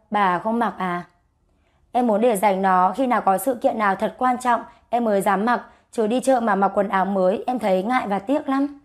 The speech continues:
"Có gì mặc thoải mái đi, khi nào cũ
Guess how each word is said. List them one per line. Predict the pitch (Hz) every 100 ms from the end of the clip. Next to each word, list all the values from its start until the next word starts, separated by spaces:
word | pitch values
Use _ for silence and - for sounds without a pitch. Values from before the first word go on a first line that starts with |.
| _ _ _ _ _ _ _ _
"Có | 214 190
gì | 190 247
mặc | 214 202
thoải | - 190
mái | 185 180 185
đi, | 233 240 - _ _
khi | 247 233
nào | 208 190
cũ | 175 233 262